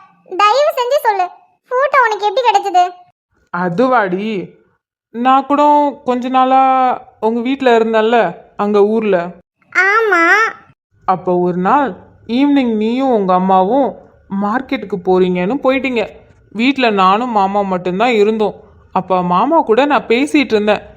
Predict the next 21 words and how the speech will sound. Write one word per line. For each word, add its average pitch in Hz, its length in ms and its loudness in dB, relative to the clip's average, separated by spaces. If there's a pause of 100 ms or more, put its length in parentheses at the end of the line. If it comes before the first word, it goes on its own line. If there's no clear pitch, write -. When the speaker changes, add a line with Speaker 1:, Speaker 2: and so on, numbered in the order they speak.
(300)
Speaker 2:
திடீர்னு 220 500 0
என்ன 320 240 2
நினைச்சாருன்னு 285 600 0
தெரியல, 254 400 2 (760)
உங்க 226 280 -2
சின்ன 277 260 -4
வயசு 311 320 0
ஆல்பத்தெல்லாம் 247 680 0
எடுத்துட்டு 226 300 -6
வந்தாரு. 196 420 -2 (560)
ஆனா 202 320 2 (420)
அண்ணியோட 302 500 -2
ஃபோட்டோ, 294 400 -2 (240)
ஒரு 226 240 2
ஃபோட்டோ 285 440 0
கூட 277 200 -2
எனக்கு 247 320 -2
காட்டலடி. 226 460 0 (580)
என்ன 220 340 0
நினைச்சாருன்னு 311 600 0
தெரியல 254 280 0